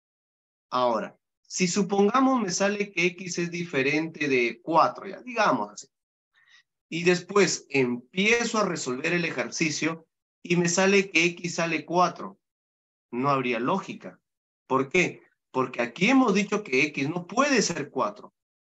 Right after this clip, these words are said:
Y aquí X es cuatro. Por lo tanto, este valor de cuatro se elimina. No puede ser solución y no habría soluciones. Siguiente caso. ¿Qué pasaría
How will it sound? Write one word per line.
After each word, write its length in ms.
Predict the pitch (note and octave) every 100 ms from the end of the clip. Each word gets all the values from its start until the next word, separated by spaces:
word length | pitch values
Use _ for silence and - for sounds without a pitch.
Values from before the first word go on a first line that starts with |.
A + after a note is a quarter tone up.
| -
Y 120 | C3
aquí 400 | B2+ C3 C#3 D3
X 500 | D3 C#3+ F3 G3+ - -
es 200 | A#2+ -
cuatro. 500 | - C#3+ B2 G#2+ G2+
Por 220 | A#2 A#2+
lo 160 | C3+ C#3+
tanto, 300 | E3+ F3+ F3+
este 220 | E3+ D3+
valor 300 | C#3 C#3 D3+
de 140 | D#3
cuatro 380 | - D#3 D#3 E3+
se 180 | - B2+
elimina. 640 | A2 A2 B2 F3 E3 A#2+
No 240 | A#2+ C#3+ C#3+
puede 460 | F3 G3+ F#3+ D#3+
ser 240 | D3 D#3 D3+
solución 560 | E3 F3+ F3 D#3+ D#3 _ _ _ _ _ _
y 140 | F3+ F#3
no 340 | F#3+ G#3+ A3
habría 440 | C3 B2 B2+ D3+ D#3
soluciones. 880 | - G#2 F#2 - B2+ F#2+ G2 - _ _ _ _ _ _ _ _ -
Siguiente 580 | - D3+ F3 F#3+ F3 -
caso. 340 | C#3+ C3 C3
¿Qué 120 | -
pasaría 760 | A3 B3 - F3+ F3 E3+ F#3+